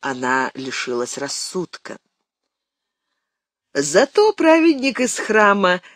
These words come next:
Сигадера излечился от пагубной страсти, когда супруга императора Уды, сжалившись над ним, написала ему стихи: «В чертоги рая отведи меня». Но, сдается мне,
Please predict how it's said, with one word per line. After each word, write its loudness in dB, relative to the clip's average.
Сигадера 0
излечился 4
от -6
пагубной -2
страсти, 0
когда 0
супруга -2
императора -2
Уды, 0
сжалившись 0
над -2
ним, -4
написала 0
ему 0
стихи: -2
«В -18
чертоги 0
рая 0
отведи -2
меня». -8
Но, 0
сдается 0
мне, -2